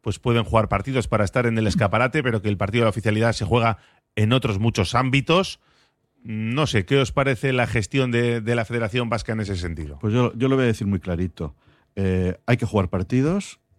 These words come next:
Speaker 2: Aleluya, que por fin juguemos un partido tres años y medio después. Pero, como se dice, se juegan muchos ámbitos. Pero la federación es fundamental,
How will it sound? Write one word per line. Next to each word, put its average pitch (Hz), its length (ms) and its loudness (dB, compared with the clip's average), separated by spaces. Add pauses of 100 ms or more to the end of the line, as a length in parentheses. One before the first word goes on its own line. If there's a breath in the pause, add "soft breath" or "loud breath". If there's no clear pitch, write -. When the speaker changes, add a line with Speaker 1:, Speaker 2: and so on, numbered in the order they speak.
(240)
Speaker 2:
Aleluya, 98 600 2
que 95 140 -4
por 95 180 -4
fin 113 140 0
juguemos 98 380 0
un 92 80 -4
partido 90 400 0
tres 101 280 -2
años 90 380 -4
y 87 140 -4
medio 92 220 0
después. 117 420 0 (520 loud breath)
Pero, 90 320 4
como 92 220 0
se 98 140 0
dice, 120 480 0 (140)
se - 180 -6
juegan 120 280 2
muchos 113 300 0
ámbitos. 90 480 -2 (320 soft breath)
Pero 90 160 2
la 87 80 4
federación 92 460 0
es 151 100 -2
fundamental, 82 680 -4